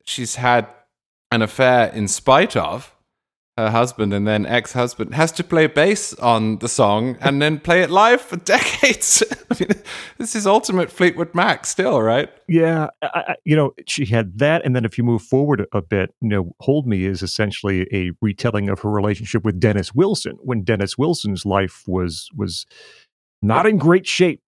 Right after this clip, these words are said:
Speaker 2: w-, with the Beach Boys, uh, before he ended up, uh, drowning, uh, a-, and, and passing away. But she had a multi-year relationship with Dennis, Dennis Wilson as well. Her songwriting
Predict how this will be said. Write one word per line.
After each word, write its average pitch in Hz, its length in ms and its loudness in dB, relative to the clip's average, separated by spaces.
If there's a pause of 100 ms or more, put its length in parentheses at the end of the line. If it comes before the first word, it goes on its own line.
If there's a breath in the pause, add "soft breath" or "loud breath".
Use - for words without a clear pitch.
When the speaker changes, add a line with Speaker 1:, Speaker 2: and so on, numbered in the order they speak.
(100)
Speaker 2:
w-, 123 240 -4
with 127 180 0
the 113 60 -2
Beach 156 380 0
Boys, - 420 -6
uh, 117 80 -2
before 107 340 -4
he 104 60 0
ended 101 200 -2
up, 101 60 -8 (120)
uh, 98 240 -4
drowning, 98 480 -2 (380)
uh, 87 320 -2
a-, 110 60 -4 (100)
and, 90 220 -4
and 90 100 -10
passing 104 360 -2
away. 104 320 0
But 98 200 -6
she 131 100 -2
had 123 100 0
a 101 40 -2
multi-year 107 500 0
relationship 107 520 -4
with - 120 -12
Dennis, 101 440 -4
Dennis 110 260 -2
Wilson 120 300 -4
as 87 140 -6
well. 110 300 0 (520)
Her 220 80 4
songwriting 165 840 0